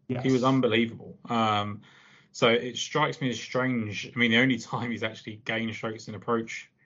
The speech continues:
Speaker 2: recently, he slightly did at the Charles Schwab, but was at Bay Hill where he missed the cut because everything
Speaker 1: Yeah.
Speaker 2: else let him down for once. So, um, he can do it. It's just, it's just maybe, uh, he's putting a bit of focus on his around the green game or whatever. I don't know, but, um, we shall see. I think that's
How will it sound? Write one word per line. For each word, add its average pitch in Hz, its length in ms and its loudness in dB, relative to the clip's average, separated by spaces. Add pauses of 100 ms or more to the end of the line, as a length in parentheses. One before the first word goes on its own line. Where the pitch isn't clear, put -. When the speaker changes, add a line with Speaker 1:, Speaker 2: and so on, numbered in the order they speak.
Speaker 2:
recently, 107 540 -4
he - 80 -10
slightly 110 320 0
did 101 160 -6
at 98 60 -14
the 101 60 -16
Charles 101 280 -4
Schwab, 123 320 0
but 110 200 -2 (380)
was 117 140 2
at 113 100 -2
Bay 110 220 2
Hill 131 100 4
where 113 100 4
he 101 60 -4
missed 104 160 -8
the - 60 -10
cut 120 400 -2
because - 220 -6
everything 113 260 2
Speaker 1:
Yeah. 127 60 4
Speaker 2:
else 131 180 2
let 101 100 -4
him 95 60 -8
down 92 180 -8
for - 100 -18
once. 95 240 -14
So, 110 240 2 (440)
um, 113 280 4
he 139 100 -4
can 190 280 0
do 139 140 4
it. 101 240 4
It's 120 200 -6
just, - 380 -4
it's 113 100 -8
just - 160 -6
maybe, 117 380 -2
uh, 113 180 -8
he's 113 140 -12
putting 117 240 -4
a 110 40 -6
bit 117 120 2
of - 60 -12
focus 117 400 -2
on 113 260 0
his 110 140 -6
around 120 240 2
the 117 60 -2
green 123 220 0
game 135 280 2
or 113 40 0
whatever. 135 280 2
I - 20 4
don't 123 160 2
know, 135 260 2
but, 107 220 -2 (380)
um, 107 420 -2
we 143 100 2
shall - 160 -4
see. 98 200 -2
I 101 80 0
think 143 180 2
that's 127 280 2